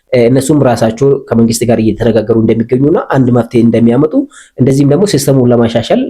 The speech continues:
ብዙ ጥረት እያደረጉ እንደሚገኙና ነገሩ ደግሞ በምን እንደተፈጠረ እንደተረዱና ለዚህ ደግሞ መፍትሄ፣ መፍትሄ እየፈለጉ እንደሚገኙ በግልጽ ነግሮናል ማለት ነው። ስለዚህ ፒ ቱ ፒ ላይ ያለውን ነገር ይሄን ነው። እኔ ግን፣ እ፣ የሚመክራችሁ ነገር ምንድን ነው?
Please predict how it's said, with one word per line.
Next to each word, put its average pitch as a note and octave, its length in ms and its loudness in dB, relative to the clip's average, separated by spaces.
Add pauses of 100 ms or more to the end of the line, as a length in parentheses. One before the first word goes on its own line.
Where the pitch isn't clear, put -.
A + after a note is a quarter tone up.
(280)
ብዙ A#2 220 0
ጥረት A#2+ 220 -2
እያደረጉ A#2+ 420 0
እንደሚገኙና B2 640 0 (440)
ነገሩ D3 300 0
ደግሞ F#3+ 280 0
በምን C#3+ 280 2
እንደተፈጠረ C#3 600 0
እንደተረዱና C#3 760 0 (400)
ለዚህ C3 240 2
ደግሞ C3 200 2
መፍትሄ፣ B2 320 -2
መፍትሄ D3+ 380 0
እየፈለጉ B2 580 0
እንደሚገኙ D3+ 540 0 (520)
በግልጽ A#2+ 440 -2
ነግሮናል A#2 520 2
ማለት A2 280 0
ነው። A2+ 120 0
ስለዚህ C#3 280 0
ፒ E3 160 -2
ቱ E3 140 -2
ፒ F3 140 0
ላይ F3 160 2
ያለውን G3 340 2
ነገር D#3+ 240 0
ይሄን B2+ 220 0
ነው። G2 100 -2 (400)
እኔ G3 160 2
ግን፣ D4+ 180 2 (200)
እ፣ D3+ 120 2 (300)
የሚመክራችሁ G#3 580 2
ነገር F#3+ 220 2
ምንድን F#3+ 280 0
ነው? F3 160 2